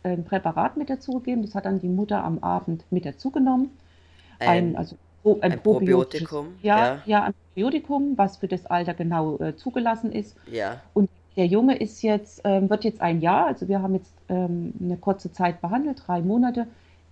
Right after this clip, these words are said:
Speaker 1: Er ist ganz ruhig geworden.
Speaker 2: Mhm.
Speaker 1: Das, also der von, von der,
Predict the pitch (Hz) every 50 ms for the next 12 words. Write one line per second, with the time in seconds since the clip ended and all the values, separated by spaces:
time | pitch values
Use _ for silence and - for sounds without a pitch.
0 | _ _ 196 196 190 190 - - _ 214 214 214 - - - - 214 254 370 403
1 | - - 226 233 277 311 - 302 285 285 285 294 - - - 127 123 113 110 123
2 | 123 131 - - - _ _ - - _ _ _ _ _ _ _ _ _ _ -
3 | 196 180 - - - 180 196 180 196 180 180 - 202 185 180 180 160 160 - 180
4 | 170 165 - - -